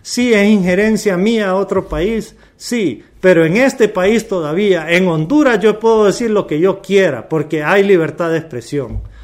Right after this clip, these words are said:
Así que lo que yo estoy diciendo aquí es mi derecho como hondureño. Y lo que están haciendo en Nicaragua es una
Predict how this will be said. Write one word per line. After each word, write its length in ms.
Así 260
que 140
lo 160
que 220
yo 160
estoy 240
diciendo 440
aquí 420
es 200
mi 140
derecho 480
como 240
hondureño. 580
Y 100
lo 160
que 100
están 360
haciendo 360
en 80
Nicaragua 840
es 100
una 360